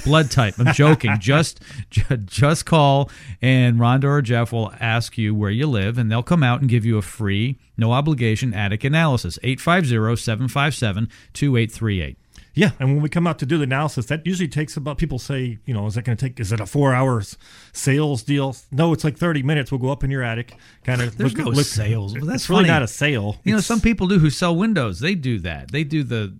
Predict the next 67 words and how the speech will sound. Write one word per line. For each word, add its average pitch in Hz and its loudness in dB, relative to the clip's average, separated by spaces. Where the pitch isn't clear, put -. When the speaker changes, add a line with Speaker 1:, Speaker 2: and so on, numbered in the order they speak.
Speaker 2:
The 120 0
Speaker 1:
the 101 -4
Speaker 2:
four-hour 127 0
Speaker 1:
Yeah, 127 0
Speaker 2:
beat 139 0
you 135 0
Speaker 1:
yeah, 117 -2
Speaker 2:
down, 127 -2
and 113 -2
Speaker 1:
yeah. 110 -2
Speaker 2:
oh 131 0
my 110 -4
gosh. 107 -6
Speaker 1:
Anyway, 135 2
sorry, 127 0
I 117 -2
took - -6
you 107 -4
off 92 -6
track. 73 -14
Speaker 2:
Yeah, 127 -6
and 123 -2
then, 123 -4
yeah, 135 2
so - -6
there's 123 -2
no 143 0
big 117 -4
contracts. 120 -6
It's 156 -10
none 180 0
of 123 -4
that 110 -6
stuff. - -12
So - -2
we 156 0
come 165 0
out, 139 0
we're 131 -4
gonna 131 0
look 151 -2
at 139 -2
it, 135 -8
see 185 -4
what 175 -2
the 139 -4
house 131 -8
could 139 -4
benefit, 123 -4
if 123 -8
it's 120 -10
gonna 135 -4
make 123 -4
sense 131 -6
or 123 -2
not, 113 -6
and 120 0
we'll 110 -2
kind 120 -2
of 95 -4
let 139 -2
you 147 2
know 135 2
what 123 -2
direction 127 -4
to 98 -4
go. 95 -10